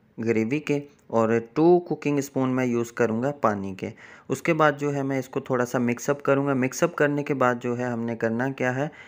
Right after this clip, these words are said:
कि इसे कवर करेंगे। जो कवर करेंगे वो मैक्सिमम, मैक्सिमम five to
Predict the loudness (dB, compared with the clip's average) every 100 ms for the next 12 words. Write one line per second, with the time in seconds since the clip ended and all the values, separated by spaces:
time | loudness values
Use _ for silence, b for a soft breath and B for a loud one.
0 | B -2 -2 0 0 0 B B 0 2
1 | 0 -4 -4 -4 -4 -2 0 4 4 4
2 | 2 0 0 -2 0 0 -2 -2 -2 0
3 | 0 -2 -2 -2 -2 0 0 0 -2 -4